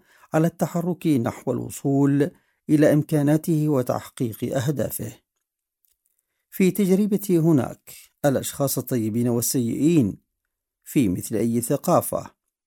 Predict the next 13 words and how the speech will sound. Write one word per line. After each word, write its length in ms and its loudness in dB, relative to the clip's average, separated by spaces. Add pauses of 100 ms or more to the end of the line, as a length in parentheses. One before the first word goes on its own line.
(220)
من 140 6
المؤكد 640 2 (480)
أن 180 4
الفساد 580 0
والتمييز 840 0
والقمع 760 0 (520)
أكثر 400 0
تفشيًا 680 2
في 200 0
بعض 240 0
الأماكن 580 0
من 120 4
غيرها. 640 -4